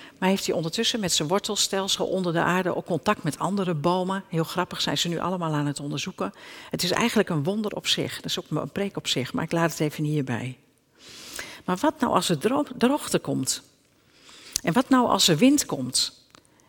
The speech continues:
En we hebben de laatste tijd wat stormen gehad, hè? Ook hier in Nederland. Wat dan? Wat gebeurt er dan met die bomen? En dat hebben ze onderzocht. Maar bomen blijken juist sterker te worden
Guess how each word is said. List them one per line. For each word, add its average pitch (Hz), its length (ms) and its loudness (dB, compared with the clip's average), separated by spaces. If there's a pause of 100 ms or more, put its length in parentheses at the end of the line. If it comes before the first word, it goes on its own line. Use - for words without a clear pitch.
(220)
En 170 140 2
we 156 80 4
hebben 175 200 2
de 180 60 0
laatste 190 240 0
tijd 190 220 2
wat 165 100 0
stormen 190 400 2
gehad, 202 360 0
hè? 185 200 -2 (140)
Ook 160 200 -6
hier 156 200 0
in 151 100 2
Nederland. 143 600 -2 (320)
Wat 190 200 -2
dan? 247 260 -2 (800)
Wat - 140 -6
gebeurt 220 300 2
er 202 60 -6
dan 185 100 2
met 160 120 0
die 151 100 0
bomen? 139 480 -4 (1160)
En - 60 -2
dat 175 100 -2
hebben 262 180 6
ze 240 100 4
onderzocht. 208 800 0 (1120)
Maar 196 320 2
bomen 247 280 6
blijken 226 320 6
juist 180 220 4
sterker 285 360 2
te - 120 -4
worden 135 380 0